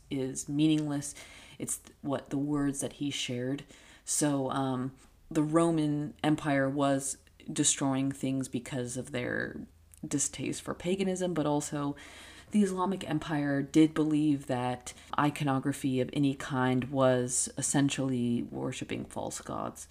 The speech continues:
So the majority of the destruction of the ruins of Egypt occurred in the thirteenth and fourteenth century. It was also a time of floods, famine, and plagues, leading some people to believe that Allah was punishing the Egyptians for the continued existence of these relics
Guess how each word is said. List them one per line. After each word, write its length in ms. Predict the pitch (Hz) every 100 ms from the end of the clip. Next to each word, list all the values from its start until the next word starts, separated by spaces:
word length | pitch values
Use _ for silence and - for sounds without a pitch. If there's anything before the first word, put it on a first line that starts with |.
| -
So 160 | -
the 80 | 175
majority 640 | 170 170 175 208 269 247 226
of 120 | 180
the 80 | 165
destruction 560 | 160 - 165 156 -
of 100 | 156
the 80 | 151
ruins 720 | 143 156 170 120 123 180 - -
of 160 | 147 147
Egypt 480 | 160 151 135 143 -
occurred 580 | - - 175 202 214 -
in 220 | - 156 151
the 60 |
thirteenth 640 | - - 165 165 156 151
and 160 | 143 151
fourteenth 480 | - 147 - 143 -
century. 720 | - 175 165 - - 147 190 - - -
It 60 |
was 140 | 160 -
also 360 | 165 160 185
a 60 | 185
time 360 | - 156 165
of 120 | 151 143
floods, 720 | - 160 139 139 156 156 - - - - -
famine, 640 | - 151 147 143 139 139
and 240 | - 131 131
plagues, 840 | - - - - - 156 - - - - - - - - -
leading 600 | 160 165 202 240 247 247
some 480 | 233 - 202 208 214
people 380 | - 190 190 180
to 100 | 170
believe 560 | 160 160 160 147 -
that 240 | - 135 -
Allah 460 | 151 180 185 170 165
was 180 | 165 -
punishing 600 | - - 190 185 190 185
the 160 | 180
Egyptians 720 | 175 156 165 160 - - 151
for 120 | - 151
the 120 | 147
continued 600 | - 143 - 156 170 175
existence 640 | 170 151 143 139 147 143
of 120 | -
these 320 | 143 147 143 143
relics 560 | 131 139 135 - -